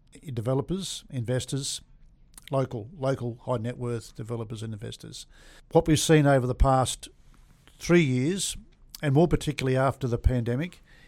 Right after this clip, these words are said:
is the entry into the market by big institutional buyers coming into Perth. We had Dexus, who bought the Jandakot Airport for one point one billion.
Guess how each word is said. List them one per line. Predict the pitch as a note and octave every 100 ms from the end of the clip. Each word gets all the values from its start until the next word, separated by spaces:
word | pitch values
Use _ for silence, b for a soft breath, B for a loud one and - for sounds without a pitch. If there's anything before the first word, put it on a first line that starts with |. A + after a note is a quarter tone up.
| b -
is | C3 B2+ -
the | B2+ C3+
entry | D#3 - C3 D#3 D#3
into | D3+ C3
the | B2+
market | B2+ B2+ D#3+ - -
by | B2+ A#2+ B2 B2+ B2 - b b b b -
big | C#3+ C#3 -
institutional | D3+ - B2 F3 F3+ - B2
buyers | A2 A2+ D#3 G3 - - - _ -
coming | - C3
into | B2+ A#2
Perth. | - B2+ A2 - - _ -
We | G#2
had | A#2 G2+
Dexus, | C#3 - D3+ - - - - - -
who | A#2+
bought | G#2 B2+ B2+
the | A#2
Jandakot | C3 C3+ A#2 A#2+
Airport | C#3+ C#3 D#3 E3 -
for | A2+
one | A#2
point | A2 B2 A2+
one | A#2 A2
billion. | G#2+ F3 G#3 G#3